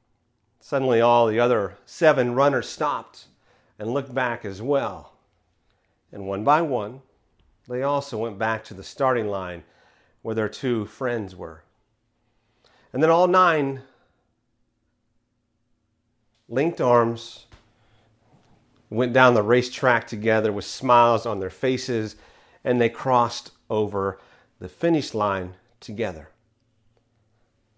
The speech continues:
Some in the crowd cheered and some wept because they knew they were participating in watching something beautiful.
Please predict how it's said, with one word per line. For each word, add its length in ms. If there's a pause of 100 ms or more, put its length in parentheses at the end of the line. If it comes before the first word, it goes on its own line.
(160)
Some 220
in 80
the 60
crowd 420
cheered 560
and 140
some 400
wept 640 (1700)
because 160
they 100
knew 280
they 160
were 100
participating 1200
in 260
watching 760 (400)
something 800 (760)
beautiful. 560